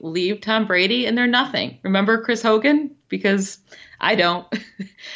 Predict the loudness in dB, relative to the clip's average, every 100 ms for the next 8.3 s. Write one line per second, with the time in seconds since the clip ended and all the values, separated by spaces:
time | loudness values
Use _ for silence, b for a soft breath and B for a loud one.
0 | B -12 -6 -2 0 0 0 -4 -4 2
1 | 2 4 0 0 -2 -2 -2 -2 -4 -6
2 | -2 0 0 -2 -8 -10 -4 -4 -2 -2
3 | 0 0 -2 -4 -2 0 0 2 0 0
4 | 0 0 0 2 0 0 0 0 2 4
5 | 4 0 0 2 4 4 2 0 0 0
6 | -2 -2 -4 -4 -4 -6 -6 -6 -8 -2
7 | -2 0 -4 -4 -4 -4 0 0 0 0
8 | 2 0